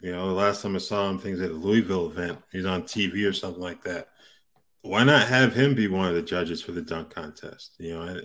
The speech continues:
sometimes the most recent name isn't always the best name. And I think this is a situation in which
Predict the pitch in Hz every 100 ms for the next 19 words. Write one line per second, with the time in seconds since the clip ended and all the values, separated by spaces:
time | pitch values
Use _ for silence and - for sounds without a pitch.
0 | - - 107 117 117 127 127 120 113 -
1 | - _ _ _ _ _ - 104 101 120
2 | 113 95 104 - 120 110 110 113 110 107
3 | 92 98 95 98 92 95 87 - 78 87
4 | 82 - 76 67 _ _ 85 87 92 107
5 | 101 - 101 104 95 95 98 95 - 90
6 | 90 - 95 87 87 - 90 82 85 -
7 | - -